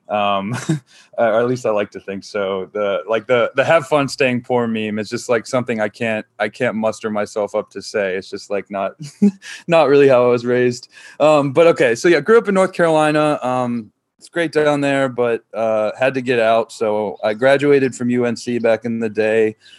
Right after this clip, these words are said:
studied econ and business, um, which is, you know, sounds like I'm doing a job interview here. It's really not that interesting.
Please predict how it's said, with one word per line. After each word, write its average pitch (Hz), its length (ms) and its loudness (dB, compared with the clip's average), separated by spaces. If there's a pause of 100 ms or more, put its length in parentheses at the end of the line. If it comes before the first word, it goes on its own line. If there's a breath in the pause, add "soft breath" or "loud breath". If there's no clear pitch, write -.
studied 143 340 0
econ 131 500 0
and 110 120 -2
business, 135 680 -4
um, 110 280 -2
which 104 200 -8
is, 107 440 -8
you 107 80 -8
know, 113 80 -8
sounds 135 240 -2
like 113 100 -6
I'm 107 80 -8
doing 107 160 -2
a 95 60 -8
job 98 260 0
interview 95 300 -8
here. 98 160 -4
It's 92 120 -10
really 113 140 -4
not 101 200 -4
that 95 100 -4
interesting. 98 580 -12